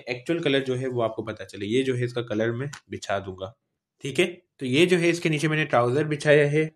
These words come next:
ऑरेंज कलर का इसका ट्राउज़र है सिल्क फैब्रिक का।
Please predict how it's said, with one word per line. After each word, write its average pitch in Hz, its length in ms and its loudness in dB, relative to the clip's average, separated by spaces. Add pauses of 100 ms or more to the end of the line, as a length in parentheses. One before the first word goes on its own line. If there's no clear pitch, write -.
(120)
ऑरेंज 127 320 0
कलर 123 240 4
का 127 100 2
इसका 127 180 2
ट्राउज़र 113 400 6
है 147 160 2
सिल्क 123 240 0
फैब्रिक 120 400 2
का। 131 60 -2